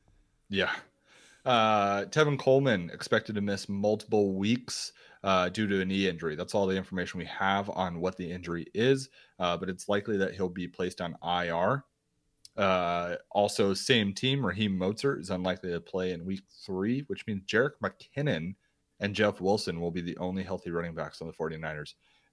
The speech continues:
Jerick McKinnon, if you're looking for, like, a flash start,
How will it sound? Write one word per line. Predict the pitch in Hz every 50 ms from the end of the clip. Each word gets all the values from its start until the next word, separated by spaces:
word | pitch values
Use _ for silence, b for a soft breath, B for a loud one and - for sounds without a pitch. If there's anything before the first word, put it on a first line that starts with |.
| _ _ -
Jerick | 147 160 185 190 190
McKinnon, | 160 135 123 - - 135 135 147 160 170 180
if | 65 95 95 -
you're | 107 98
looking | 107 117 - 123 117 117
for, | 113 - 104 98 92 90 87 85
like, | 80 87 85 85 - - - - - -
a | 87 82
flash | - - - 90 92 98 98 - -
start, | - - 104 117 143 147